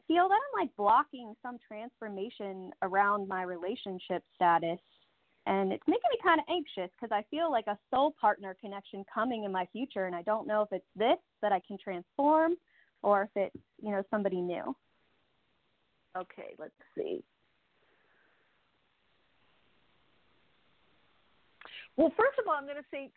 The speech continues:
Speaker 2: for you and a lot of, um, other people as well, especially if you have a lot of earth in your chart and or water, um, that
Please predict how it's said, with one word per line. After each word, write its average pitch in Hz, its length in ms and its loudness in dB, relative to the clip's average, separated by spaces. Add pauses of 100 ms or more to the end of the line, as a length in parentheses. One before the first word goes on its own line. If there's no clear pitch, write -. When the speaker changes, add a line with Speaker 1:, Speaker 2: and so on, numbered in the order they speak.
(120)
Speaker 2:
for 262 120 -8
you 226 800 -4 (460)
and 226 500 -8
a 220 80 -2
lot 233 380 2
of, 240 320 -4
um, 196 560 -14 (1200)
other 269 260 2
people 226 400 2
as 208 180 0
well, 208 280 6
especially 247 360 -2
if 269 120 -8
you 254 100 -6
have 214 160 -2
a 208 40 -2
lot 196 240 0
of - 140 -4
earth 214 280 -2
in 202 120 -4
your 196 140 -6
chart 180 460 6
and 180 200 -6
or 175 180 2
water, 160 600 0 (720)
um, 175 840 -2 (2500)
that 208 540 4